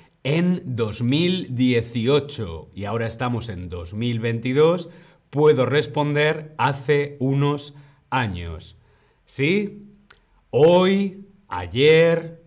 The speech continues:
hace unos días, hace unas semanas, hace unos meses o hace unos años. ¿Sí? Dedos arriba.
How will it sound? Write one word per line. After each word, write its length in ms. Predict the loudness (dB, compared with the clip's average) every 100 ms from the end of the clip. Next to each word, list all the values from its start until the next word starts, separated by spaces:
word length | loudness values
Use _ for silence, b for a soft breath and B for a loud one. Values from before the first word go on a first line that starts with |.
| -2
hace 380 | 0 0 -2 -2
unos 460 | 0 0 -4 -6
días, 760 | -4 2 4 4 2 -2 -10 -12 -2
hace 420 | -2 0 -6 -4
unas 520 | -2 0 0 -4 -10 -12
semanas, 840 | -2 0 2 2 4 2 0 -6 B B B B 0
hace 360 | 0 0 -2
unos 360 | 0 0 -2 -2
meses 720 | -2 -2 0 2 2 0 -6 -8 -10 -20 0
o 520 | 6 6 4 -2 -6 -2
hace 640 | -2 0 0 0 -2 -6
unos 580 | -4 -2 -2 -4 -8 -18 b b b b -2
años. 640 | -2 -2 -6 -10 -14 -18 _ _
¿Sí? 680 | -6 0 2 2 -4 -10 -20
Dedos 400 | -6 0 0 0
arriba. 800 | -2 -2 2 4 4 2 -4 -14